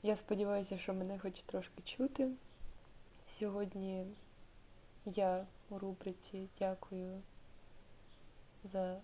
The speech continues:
ранок". По-перше, я хочу подякувати нашим воїнам З С У, які охороняють нас кожної ночі, кожного ранку.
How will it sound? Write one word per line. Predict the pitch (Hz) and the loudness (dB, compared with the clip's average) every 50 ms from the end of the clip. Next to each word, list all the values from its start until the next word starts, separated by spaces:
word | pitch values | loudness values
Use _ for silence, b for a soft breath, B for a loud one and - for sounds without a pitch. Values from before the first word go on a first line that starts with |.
| - - | 2 6
ранок". | 196 202 233 269 302 311 311 - - - - - - - - - - - - - - - - - - - - - - - - - - - - - - - - - - - | 6 6 6 6 4 2 2 -2 -8 -12 -12 -14 -14 -16 -16 -16 -16 -16 -16 -16 -18 -18 -18 -16 -16 -16 -16 -18 -18 -18 -18 -18 -18 -18 -18 -18 -18 -18 -18 -18 0 2
По-перше, | - 214 - 220 220 208 - - 208 | 2 6 8 8 8 8 8 4 4
я | 202 | 2
хочу | 190 - 196 185 - 196 | 4 2 0 0 0 -2
подякувати | 185 - 196 180 180 190 185 185 185 - 185 185 180 180 180 - - 180 180 175 180 180 185 185 - - - - - - - - - | 0 0 0 4 8 8 8 8 6 4 4 4 4 4 2 0 0 2 2 2 0 0 -2 -6 -10 -14 -16 -16 -16 -16 -16 -6 0
нашим | 202 190 185 - - 190 180 170 | 0 2 2 2 2 0 2 2
воїнам | 175 196 220 240 247 247 247 247 240 247 247 240 - - - - | 4 6 6 6 6 6 4 2 2 0 -2 -4 -8 -12 -10 -6
З | 196 190 | -4 -2
С | 180 180 - - - 190 | -2 -4 -2 0 0 2
У, | 185 196 214 233 254 254 - - - - - - - - - - - - - - - - - - - - - - - - - - - - | 2 4 2 2 0 -2 -4 -12 -18 -20 -18 -18 -18 -18 -16 -18 -18 -18 -20 -20 -20 -20 -20 -20 -20 -20 -20 -20 -20 -20 -20 -20 -8 -6
які | - 185 180 - - 196 190 190 185 185 - - - | -6 -6 -6 -4 -2 0 2 2 2 0 -2 -4 -6
охороняють | - 180 - - 196 196 190 185 185 190 185 180 180 180 - - - | -8 -6 -4 0 2 2 2 2 2 2 2 2 0 -2 -4 -6 -2
нас | 180 175 175 180 - - - - - - - | -2 -2 -2 -2 -6 -10 -14 -16 -16 -4 0
кожної | - 202 196 180 - 185 185 180 180 | 2 2 2 2 2 2 4 4 4
ночі, | 180 190 214 240 254 - - - 233 226 226 - - | 4 4 2 2 0 0 0 0 0 0 -2 -4 -6
кожного | - - 190 185 185 - 180 175 170 170 | 0 0 2 2 2 0 0 0 2 2
ранку. | 170 180 196 214 240 247 - - 247 240 | 2 4 4 2 2 -2 -2 -4 -4 -4